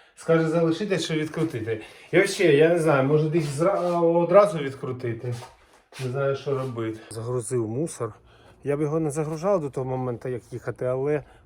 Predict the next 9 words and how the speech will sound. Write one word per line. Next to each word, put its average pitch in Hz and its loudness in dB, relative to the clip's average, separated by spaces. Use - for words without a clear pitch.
погода, 131 -6
дивіться, 107 -14
яка. 110 -18
Пасмурна 117 -4
і, 120 -6
до 120 -8
речі, 123 -10
буде 117 -6
дощ. 117 -10